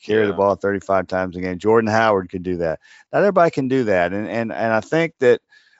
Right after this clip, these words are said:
Speaker 1: eventually
Speaker 2: He'll get there.
Speaker 1: uh, he'll get there. But, um, but right now, you just, you just want him to do his damage when he's in there.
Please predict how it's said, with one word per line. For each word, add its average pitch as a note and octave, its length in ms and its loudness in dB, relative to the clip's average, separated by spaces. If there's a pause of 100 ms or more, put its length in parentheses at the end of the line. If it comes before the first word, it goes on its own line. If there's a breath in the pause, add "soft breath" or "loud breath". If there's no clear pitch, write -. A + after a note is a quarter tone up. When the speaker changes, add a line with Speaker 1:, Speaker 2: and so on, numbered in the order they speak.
(120)
Speaker 1:
eventually C3 800 -2 (360)
Speaker 2:
He'll D#4+ 160 -2
get C#4 180 -6
there. G#2 160 2
Speaker 1:
uh, - 40 -2 (240)
he'll C3+ 200 0
get A#2+ 260 0
there. E2 340 -4
But, G2+ 240 0
um, F#2+ 540 -4
but G2 140 -4
right A#2 260 0
now, B2 280 0
you A2 200 -4
just, G#2 260 -12
you G#2+ 200 -10
just G#2 160 -12
want G#2 240 -6
him G#2 140 -6
to G2 80 -8
do G2+ 120 -2
his G2 140 -2
damage G#2 400 -2
when G2+ 140 -6
he's F#2 120 -8
in C3 160 0
there. A2+ 320 2